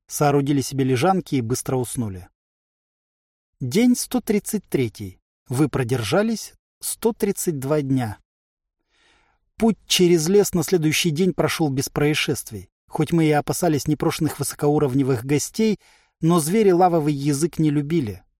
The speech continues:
На закате мы вышли к вулкану и сразу обнаружили отряд, посланный нами на сбор олова. Ударники как раз шли к укрытию, нагруженные корзинами с оловянной рудой. «Ну вы и быстрые, мы вас уже второй день ждем», заявил Тарик,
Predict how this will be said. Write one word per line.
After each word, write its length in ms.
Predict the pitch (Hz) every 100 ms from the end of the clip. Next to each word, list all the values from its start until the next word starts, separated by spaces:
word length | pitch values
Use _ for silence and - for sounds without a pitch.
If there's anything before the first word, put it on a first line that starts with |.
| -
На 100 | 135
закате 380 | 139 175 151 143
мы 100 | 135
вышли 280 | 143 147
к 100 | 135
вулкану 460 | 139 135 - 180 160
и 60 | 135
сразу 380 | 165 165 143
обнаружили 560 | 135 117 139 147 135 127
отряд, 400 | 131 120 180 190 _ _ _ -
посланный 540 | 190 - 175 151 147
нами 280 | 143 151 143
на 140 | 135 123
сбор 300 | 123 127 135
олова. 380 | 120 95 90 _ _ _ _ -
Ударники 540 | 139 180 165 156 -
как 220 | - 131
раз 220 | 175 170 -
шли 280 | - 165
к 100 | 143
укрытию, 500 | 131 - 180 - 147
нагруженные 760 | 139 135 135 165 147 143 139 127
корзинами 480 | 151 127 139 156 135
с 120 | -
оловянной 540 | 135 131 123 117 123
рудой. 420 | 131 139 127 92 - _ _ _ _ _ _ _ _ -
«Ну 340 | 147 185 247
вы 220 | 254 277
и 40 | 277
быстрые, 720 | 190 196 - 240 208 135 104 -
мы 180 | 151 180
вас 200 | 196 208
уже 160 | 196
второй 380 | - 226 214 220
день 320 | 175 165 156
ждем», 380 | 147 180 165 120
заявил 440 | 113 143 135 143
Тарик, 360 | 117 170 165